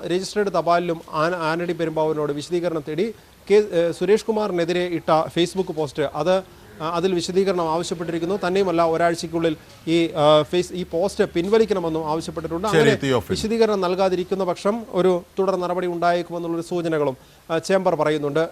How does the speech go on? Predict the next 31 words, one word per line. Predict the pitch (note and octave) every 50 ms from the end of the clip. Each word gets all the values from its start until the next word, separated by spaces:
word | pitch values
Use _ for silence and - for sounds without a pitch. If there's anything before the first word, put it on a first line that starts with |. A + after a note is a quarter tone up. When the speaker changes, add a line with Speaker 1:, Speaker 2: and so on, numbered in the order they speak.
| - -
Speaker 1:
ഇതിനിടയിലാണ്, | D#3+ E3 G3 F#3+ F#3 F#3+ F#3 F3+ E3+ D#3+ E3 F3+ A3 A#3+ - - - - - -
ആ, | D#3 D#3 D#3+
ഈ | F3 F#3
സം-, | F3+ - F#3 F3 F3+ F#3
ആ, | F3+ E3+ E3+ E3+ E3+ E3 E3 E3 D#3+ D3+ E3+ - E3
സിനി-, | - G3 F#3+ G3+
മറ്റ് | F#3+ F3+ F3+ F3+ B3
സിനിമാ | A3+ A#3 G#3 G3+ G3+ F#3+
സംഘടനകൾ, | - F#3+ F3 E3+ F3+ E3+ F3 E3 E3+ E3+ E3+
ആ, | E3 D#3+ D#3 D#3+ D#3+ D#3 D3+ -
പിന്തുണ | E3+ E3+ F3 F#3 F3+
ഉണ്ട് | E3+ E3 E3+ F3+ F#3+
എന്ന | F#3 E3 D#3+ E3
കാര്യം, | D#3+ D#3+ D#3+ D#3+ D#3 C#3+ B2+ - - - - - - -
ആ, | D3+ D#3
സ്ഥിരീകരിച്ചിട്ടില്ല. | D3 - - - E3+ F3 G#3 G#3 G#3 F#3+ - G3+ F3+ F#3+ G3+ A3 G#3
ഫിയോക്ക് | - - G3 G3+ A3 A#3 A#3 - G#3+ E3+ C#3 C3 - - - - - - - F#3
തങ്ങൾ | F#3 F#3+ G3+ G3+ G3
ഈ |
ഇരുപത്തിയേഴാം | G3 F#3+ F3+ F#3+ G3+ - G3+ G3 G3 F#3+ F#3
തീയതി | F3+ F#3 F3+ F3+
സമരം | E3+ - F3 E3+ F3+ F3+ F3+
പ്രഖ്യാപിച്ചിട്ടില്ല | D#3 D#3+ D#3 - F3 F#3 F3+ F#3 E3+ E3+ E3 E3 D#3+ D#3+
എന്ന് | D#3 D#3 D#3
വ്യക്തമാക്കിയിട്ടുണ്ട്. | D3+ C#3+ - - F3+ F#3 F#3 E3 G3 G3 F3+ F#3 F#3+ G3 A#3 A#3 - - - - - - - G3
തന്നെയുമല്ല, | G#3+ B3 C4 A3+ F3 D#3+ D#3+ E3 E3+ E3+ E3 - - - - - -
ആ, | D#3+ D#3 D#3+ D#3+ D#3+ D#3+ E3+ F3 -
ഫിലിം | - - G3+ G3 B3 B3+ A3+
ചേംബർ | B3+ B3 A#3 A#3+ A3+
മുന്നോട്ട് | F#3 F3 F3 F3 F#3 F#3+ F3 F#3
വെച്ച | E3+ D#3+ D3 F3